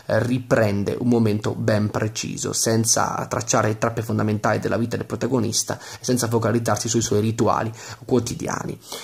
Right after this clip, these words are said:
Oltre a ciò, perfetta anche la macchina da presa, eh, statica ma funzionale, ottima la fotografia colorata, ottima la messa in scena, una scenografia scarna eppure efficacissima. Ot-,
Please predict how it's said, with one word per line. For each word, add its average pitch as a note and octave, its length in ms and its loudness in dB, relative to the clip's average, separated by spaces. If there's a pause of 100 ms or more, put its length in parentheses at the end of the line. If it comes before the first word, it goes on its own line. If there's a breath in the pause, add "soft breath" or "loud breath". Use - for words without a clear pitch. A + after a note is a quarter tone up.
(140 loud breath)
Oltre C3 380 2
a B2+ 100 2
ciò, D3+ 280 6
perfetta A2+ 460 0
anche G#2+ 180 0
la - 80 0
macchina - 320 -2
da A2 120 0
presa, C3+ 600 4
eh, A#2 40 -2
statica A#2 380 -2
ma G2+ 120 0
funzionale, A#2+ 800 2
ottima A#2 280 0
la G#2+ 80 0
fotografia A2 460 -2
colorata, A#2 540 2
ottima A2+ 400 0 (240 loud breath)
la - 120 -2
messa G2+ 280 0
in A2+ 60 2
scena, A2+ 300 2
una G#2+ 100 2
scenografia A2+ 520 0
scarna A#2+ 380 0
eppure A2+ 320 0 (420 loud breath)
efficacissima. A#2 1040 -2 (240 loud breath)
Ot-, A#2+ 280 -2